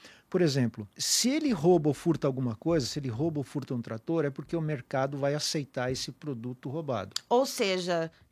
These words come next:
Speaker 2: o mercado que aceita, você é um receptador, você também é um criminoso, viu? Você tá sabendo? Então eu tô te avisando.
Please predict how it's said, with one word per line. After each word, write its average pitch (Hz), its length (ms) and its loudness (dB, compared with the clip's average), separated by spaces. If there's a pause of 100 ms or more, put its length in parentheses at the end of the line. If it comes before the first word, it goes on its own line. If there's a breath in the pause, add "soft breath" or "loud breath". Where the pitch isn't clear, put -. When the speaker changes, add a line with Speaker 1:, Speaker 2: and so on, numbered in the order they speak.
(260)
Speaker 2:
o - 40 0
mercado 226 480 10
que - 100 2
aceita, 254 540 4
você 208 540 2
é 240 80 8
um 233 60 6
receptador, 226 680 2
você 254 240 -2
também 269 240 4
é 277 40 6
um 285 60 4
criminoso, 320 680 8
viu? 262 160 2
Você 247 120 0
tá 254 140 4
sabendo? 196 640 4 (260 loud breath)
Então 240 120 4
eu 240 80 6
tô 254 120 0
te - 140 0
avisando. 294 800 6